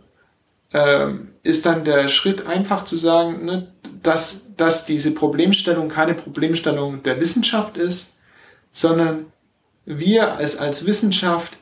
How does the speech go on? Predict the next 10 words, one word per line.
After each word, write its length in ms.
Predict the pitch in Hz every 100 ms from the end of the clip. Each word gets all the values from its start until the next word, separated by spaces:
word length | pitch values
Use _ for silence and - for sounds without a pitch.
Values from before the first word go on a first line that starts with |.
| _
ernst 400 | - 180 226 -
nehmen, 440 | 190 185 180 180 - _ _ _ _ _
dass 340 | 160 165 170
die 120 | - 151
Digitalisierung 960 | 156 160 156 156 151 - 190 165 143
vor 380 | - - 208 196
Ort 480 | 180 202 247 247 - _ _ _ _ _ _
neben 240 | 165 190
ihren 400 | 170 160 151 143
Lösungsdimensionen 1600 | 156 214 226 214 - - _ - 175 170 170 175 165 170 170